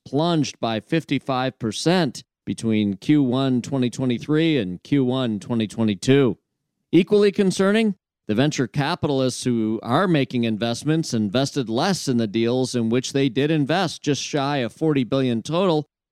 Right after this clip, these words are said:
approximately half of what they invested during the same period last year. And the companies getting hit hardest by the reduced action in venture capital,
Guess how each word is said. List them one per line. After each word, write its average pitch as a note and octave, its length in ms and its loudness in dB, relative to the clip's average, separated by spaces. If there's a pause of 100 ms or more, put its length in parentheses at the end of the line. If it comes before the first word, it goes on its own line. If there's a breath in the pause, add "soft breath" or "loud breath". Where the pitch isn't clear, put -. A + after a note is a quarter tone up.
(120)
approximately B2+ 580 -2
half D3 500 -2
of G#2+ 160 -8
what A#2 180 0
they A2 140 -2
invested G#2 480 -2
during A2 240 2
the G2+ 80 0
same B2+ 280 2
period A#2 320 2
last C3+ 320 0
year. G#2+ 220 -2 (420)
And A#2 140 4
the A#2 60 4
companies G#3 500 2
getting E3+ 280 2
hit E3+ 180 4
hardest F#3+ 500 0
by B2 140 0
the A#2+ 100 0
reduced A2 500 2
action D#3 380 -2
in D3 100 0
venture D#3+ 300 -2
capital, E3 560 -2